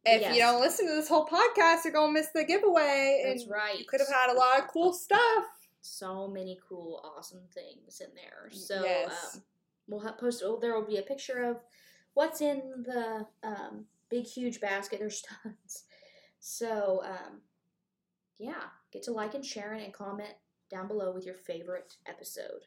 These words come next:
Speaker 1: Yes, and we hope you guys have an awesome week, and we hope you guys continue to join us and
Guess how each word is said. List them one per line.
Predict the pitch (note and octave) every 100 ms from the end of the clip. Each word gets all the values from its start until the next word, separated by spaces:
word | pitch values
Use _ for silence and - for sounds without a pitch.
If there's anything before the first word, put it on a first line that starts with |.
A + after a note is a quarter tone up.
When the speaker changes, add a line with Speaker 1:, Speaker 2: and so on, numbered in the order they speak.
| _
Speaker 1:
Yes, | A3+ G#3+ C#4 - -
and | A3 G#3 G#3
we | A#3
hope | B3 B3
you | B3
guys | A#3+ A#3+ B3
have | - B3 A#3+
an | A#3+
awesome | G#3 G#3+ A#3 D4 A#3
week, | B3+ C#4+ E4+ E4+
and | C#4
we | D4
hope | D4 C#4
you | C#4+
guys | D4+ D#4+
continue | E4 D#4 E4 D#4+
to | D#4
join | D4+ D4+ D#4+
us | E4 F4+ F4
and | D4+